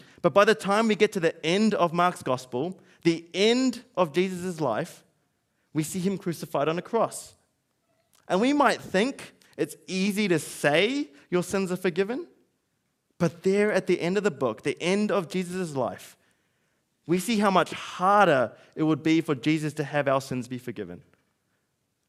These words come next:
You know, if someone drops your phone, say, and smashes the screen, you've got two options, don't you?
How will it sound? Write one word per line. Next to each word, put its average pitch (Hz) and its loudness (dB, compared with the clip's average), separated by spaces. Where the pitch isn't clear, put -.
You 180 2
know, 208 6
if 208 0
someone 254 2
drops 190 4
your 180 4
phone, 151 2
say, 107 -2
and 139 -8
smashes 165 2
the 143 -2
screen, 113 -8
you've 156 0
got 170 4
two 170 2
options, 139 0
don't 120 -2
you? 104 -8